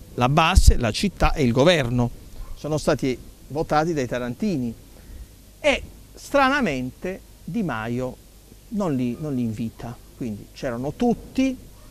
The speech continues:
anche associazioni e sindacati che rappresentavano se stesse, se stessi o il, o, o il nulla assoluto, ma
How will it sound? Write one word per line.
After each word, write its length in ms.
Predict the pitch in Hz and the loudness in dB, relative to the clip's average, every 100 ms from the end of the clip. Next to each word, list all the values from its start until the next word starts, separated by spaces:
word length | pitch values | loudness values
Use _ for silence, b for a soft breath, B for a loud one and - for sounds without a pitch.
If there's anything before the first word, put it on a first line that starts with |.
| - - | -16 0
anche 460 | 151 131 - - - | 2 2 0 -6 -4
associazioni 880 | 113 - 123 190 - 180 165 135 | -4 -2 2 2 2 0 2 2
e 20 | 120 | -4
sindacati 680 | - 123 127 - 147 127 - | -8 -6 -6 -2 -2 -2 -4
che 100 | 123 | -4
rappresentavano 680 | 117 131 117 117 131 117 113 | -2 0 0 2 2 2 0
se 100 | 120 | -2
stesse, 640 | - 160 131 - 123 - | 0 0 0 -6 -6 -6
se 180 | - 123 | -6 -8
stessi 460 | - 160 135 - - | -4 -4 -2 -6 -8
o 140 | 123 131 | -4 -2
il, 80 | 131 | 0
o, 140 | 139 | 0
o 240 | 131 139 135 | 0 0 0
il 80 | |
nulla 300 | 131 147 127 | 0 2 2
assoluto, 640 | - - 214 170 147 220 226 B B B | 2 2 4 4 0 -2 -4 B B B
ma 220 | 285 220 | -2 -2